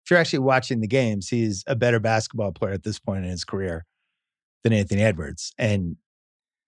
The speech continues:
to just take a lot of shots on a team that is on pace to go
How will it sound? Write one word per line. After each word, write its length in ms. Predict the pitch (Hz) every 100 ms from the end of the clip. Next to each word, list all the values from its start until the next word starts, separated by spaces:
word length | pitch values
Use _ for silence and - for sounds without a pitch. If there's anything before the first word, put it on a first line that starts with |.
| _ _ -
to 120 | 131
just 320 | 117 143 139
take 180 | 151 143
a 60 |
lot 180 | 143 123
of 80 | 113
shots 380 | - 127 120 123
on 80 | 117
a 80 |
team 320 | 107 135 120 117
that 240 | 110 -
is 200 | 127 104
on 200 | 113 110
pace 260 | 123 117 -
to 60 | 117
go 320 | 113 101